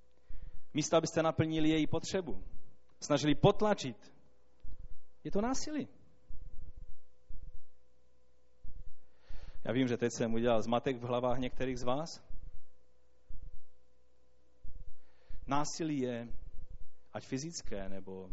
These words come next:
nebo mentální, když používáme sílu, nebo vliv, nebo peníze, nebo, nebo prostě cokoliv k manipulaci, k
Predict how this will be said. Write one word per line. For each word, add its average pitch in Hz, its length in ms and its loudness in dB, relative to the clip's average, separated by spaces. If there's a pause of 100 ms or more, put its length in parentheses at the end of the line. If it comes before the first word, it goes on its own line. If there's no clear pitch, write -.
nebo 101 260 0
mentální, 120 800 -2 (680)
když 110 140 -10
používáme 131 680 2
sílu, 117 640 -2
nebo 101 260 -2
vliv, 127 560 0 (640)
nebo 101 220 -4
peníze, 131 680 0
nebo, 95 440 -2
nebo 98 280 2
prostě - 460 -8
cokoliv 170 760 0 (520)
k - 80 -14
manipulaci, 165 880 0 (120)
k 104 220 0